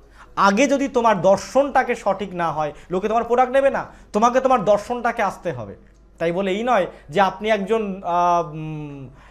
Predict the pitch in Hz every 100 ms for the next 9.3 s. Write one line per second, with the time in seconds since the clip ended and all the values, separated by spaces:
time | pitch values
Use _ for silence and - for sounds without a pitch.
0 | - - 135 151 151 220 214 170 196 220
1 | 220 226 214 214 214 196 196 208 202 185
2 | 180 170 160 147 139 135 123 117 123 135
3 | 156 139 135 127 - 110 101 92 - -
4 | - - - _ - - - - - -
5 | - 196 - 208 208 254 254 254 262 220
6 | 202 240 240 233 247 254 254 254 247 214
7 | 196 - 233 220 214 202 - 226 240 247
8 | - - - - 185 190 220 214 220 202
9 | 202 233